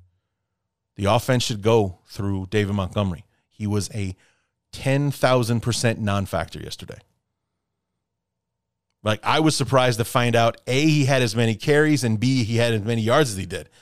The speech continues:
He had ten carries for thirty-four yards. I didn't even think it was that much. It's like, I don't even think I remember seeing David Montgomery on the field for ten plays,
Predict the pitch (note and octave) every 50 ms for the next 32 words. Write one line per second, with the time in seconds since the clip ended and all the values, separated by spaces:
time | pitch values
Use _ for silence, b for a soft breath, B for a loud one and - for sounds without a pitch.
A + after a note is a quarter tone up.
0 | b b b b b b - C3 B2 A#2 - - E3 D3+ D3+ C#3 - D#3+ D3+ D3+
1 | C3 - - A2+ - C3 B2 B2 A2 - A#2 G#2+ G#2+ A2 A2 G2+ - - - _
2 | _ _ _ _ _ _ _ _ _ _ _ _ _ _ _ _ _ _ _ _
3 | _ _ _ _ _ _ _ _ _ _ _ _ _ _ _ _ _ _ _ _
4 | _ _ _ _ _ _ _ _ _ _ _ _ _ _ _ _ _ _ _ _
5 | _ _ _ _ _ _ _ - - A#2+ B2+ A#2+ A2 G2+ F2+ E2 G#2 F#2+ F2+ F2+
6 | F2+ F2 G2 G#2+ G2+ E2+ - - - _ _ _ _ _ _ _ _ _ _ _
7 | _ _ _ _ _ _ _ _ _ _ - A2 G#2+ A2+ G2 A#2 C#3+ D3+ C#3+ C3
8 | A#2 G#2+ - A#2+ G#2+ G#2+ G#2 G2+ G2+ G#2 G#2+ G2+ G2 - - A2+ G#2+ G2 G#2+ G#2+
9 | G#2 G2+ G2+ G2 F#2+ G#2+ G#2 G#2 F#2+ - G#2 G2 F#2+ F2 - A2 G2+ F#2 E2+ -
10 | - A#2 G#2 G2 - G2+ A2+ C3 A2+ - -